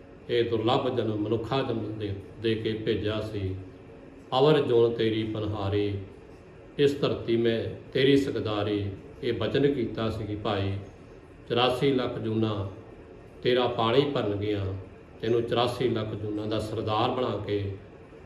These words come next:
ਦੁਰਲੱਭ ਜਨਮ ਦੇ ਕੇ, ਮਨੁੱਖੇ ਜਨਮ ਵਿੱਚ ਭਗਤੀ ਤੇ ਸਿਮਰਨ ਕਰਨ ਵਾਸਤੇ ਸੰਸਾਰ ਤੇ ਭੇਜ ਰਹੇ ਹਾਂ। ਇਹ ਸਤਿਗੁਰੂ ਨੇ ਸਾਨੂੰ ਗਿਆਨ ਬਖਸ਼ਿਆ,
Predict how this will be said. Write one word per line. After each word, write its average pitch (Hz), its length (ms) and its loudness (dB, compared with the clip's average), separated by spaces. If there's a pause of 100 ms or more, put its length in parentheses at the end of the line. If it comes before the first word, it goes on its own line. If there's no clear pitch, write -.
(160)
ਦੁਰਲੱਭ 139 480 6
ਜਨਮ 120 260 4
ਦੇ 107 240 -2
ਕੇ, 107 120 -2
ਮਨੁੱਖੇ 110 480 0
ਜਨਮ 110 180 0
ਵਿੱਚ 101 420 -6 (580)
ਭਗਤੀ 120 340 0
ਤੇ 139 140 4
ਸਿਮਰਨ 117 320 0
ਕਰਨ 110 260 -6
ਵਾਸਤੇ 104 460 -2
ਸੰਸਾਰ 104 600 -4
ਤੇ 95 220 -4 (500)
ਭੇਜ 117 240 6
ਰਹੇ 131 240 6
ਹਾਂ। 104 200 -2 (580)
ਇਹ 127 80 2
ਸਤਿਗੁਰੂ 143 440 4
ਨੇ 147 140 6
ਸਾਨੂੰ 113 380 2
ਗਿਆਨ 104 380 0
ਬਖਸ਼ਿਆ, 101 640 -4